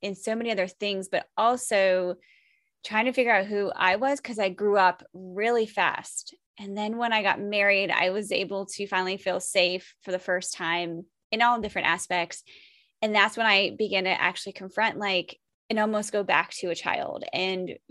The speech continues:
rework from there, especially a child with a father, of, like, what does it look like to not say, like,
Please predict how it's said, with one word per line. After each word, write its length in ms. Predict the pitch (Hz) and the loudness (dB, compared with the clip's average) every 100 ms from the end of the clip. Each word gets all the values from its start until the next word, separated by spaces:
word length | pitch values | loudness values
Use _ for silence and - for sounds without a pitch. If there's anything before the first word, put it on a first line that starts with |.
| - | -6
rework 420 | 196 190 180 185 | -2 0 0 -2
from 220 | - 180 | -6 -2
there, 200 | 170 180 | 0 0
especially 360 | - 247 247 240 | -2 -2 0 0
a 60 | |
child 400 | 233 - 175 180 | 0 2 2 2
with 180 | 160 - | -2 -6
a 60 | 190 | -2
father, 520 | 175 180 180 190 180 _ _ _ _ _ _ _ - | 2 2 2 0 -4 _ _ _ _ _ _ _ -4
of, 80 | |
like, 180 | 220 208 | 0 0
what 120 | 214 | 2
does 120 | 220 214 | 0 0
it 140 | 190 | -2
look 380 | 190 185 185 - | -2 0 -2 -2
like 560 | 185 165 - 110 - - _ - _ _ - | -4 -2 -2 -6 -10 -20 _ -20 _ _ -6
to 180 | 233 202 | -2 -2
not 520 | 196 196 190 180 - - - _ _ _ _ - | 2 4 4 4 0 -16 -16 _ _ _ _ -20
say, 560 | - - 196 196 202 - | -2 6 6 6 4 -2
like, 340 | 202 180 170 | 2 2 2